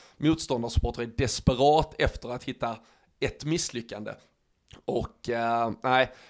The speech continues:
vi, eh, vi måste i alla fall se till att, eh, alltså, jag ska inte riktigt, liksom, dra i någon varningsklocka efter, eh, två korta framträdanden i,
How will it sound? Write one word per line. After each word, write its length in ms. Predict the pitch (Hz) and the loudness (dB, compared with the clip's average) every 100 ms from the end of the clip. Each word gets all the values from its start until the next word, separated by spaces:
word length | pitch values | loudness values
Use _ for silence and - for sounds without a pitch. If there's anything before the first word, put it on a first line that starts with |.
| _ | _
vi, 240 | 135 131 | -2 2
eh, 300 | 127 127 131 127 | 4 4 2 2
vi 80 | 139 | 0
måste 260 | 147 - | -2 0
i 20 | |
alla 120 | 160 143 | 0 2
fall 160 | 143 | 2
se 120 | - | 0
till 220 | 123 123 113 | -2 0 0
att, 260 | 107 - | -4 -2
eh, 360 | 120 120 120 117 | -2 0 0 0
alltså, 420 | 117 110 - 120 101 - | -2 -6 -4 -4 -4 -4
jag 140 | 120 | -4
ska 100 | - | -2
inte 140 | 127 120 | -4 -4
riktigt, 360 | 110 127 113 | -6 -8 -8
liksom, 320 | 120 113 110 107 | -8 -6 -8 -8
dra 300 | - 117 120 | -6 -2 0
i 20 | |
någon 140 | 120 117 | 0 0
varningsklocka 840 | 123 120 120 117 - 127 - - | 0 0 -2 -6 -4 -2 -2 -2
efter, 400 | 113 - 117 117 117 110 | -4 -4 -4 -4 -6 -6
eh, 120 | 110 110 - | -8 -8 -4
två 280 | 120 117 | -2 -2
korta 580 | 120 - 120 - 127 113 - - - - - | -2 -2 -2 -4 -4 -4 -6 -20 -20 -12 -2
framträdanden 880 | 139 131 - 135 117 120 123 127 | 2 2 4 4 4 0 0 -2
i, 300 | - 123 123 | -2 -2 -2